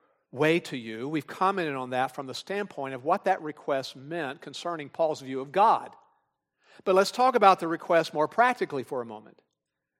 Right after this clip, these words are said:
He prays, "May God direct our way to you." As we've seen in previous messages, the missionaries long to return to the city of Thessalonica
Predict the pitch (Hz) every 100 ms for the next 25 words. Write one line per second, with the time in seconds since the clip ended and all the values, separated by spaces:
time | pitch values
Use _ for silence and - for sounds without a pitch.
0 | _ _ _ - 175 - 247 240 147 -
1 | - _ 175 175 180 233 208 - - 151
2 | 170 170 202 262 - 190 185 170 165 190
3 | 262 277 - 196 151 139 113 - - 185
4 | 185 175 - 254 233 170 - 202 170 156
5 | - 208 262 165 147 170 160 151 185 247
6 | 202 151 139 156 180 - - 151 160 185
7 | 247 262 - 214 202 - 262 269 170 156
8 | 165 151 139 208 214 190 - 180 - 170
9 | 160 131 113 131